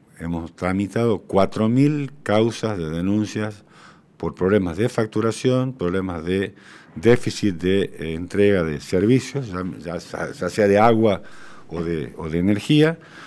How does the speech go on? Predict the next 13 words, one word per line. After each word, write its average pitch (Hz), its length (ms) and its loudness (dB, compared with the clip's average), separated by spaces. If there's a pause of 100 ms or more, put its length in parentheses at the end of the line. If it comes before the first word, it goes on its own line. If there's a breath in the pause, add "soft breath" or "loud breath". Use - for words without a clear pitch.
(260 loud breath)
problemas 107 540 6
de 101 160 4
roturas 139 880 2 (120)
de 78 240 -6
artefactos 95 760 -4
eléctricos 110 540 -2
y - 20 -2
electrodomésticos, 120 1040 -4 (880 loud breath)
eh, 87 640 -2
y 104 160 2
fundamentalmen-, 143 920 4
y 107 140 2
fundamentalmente 156 1300 4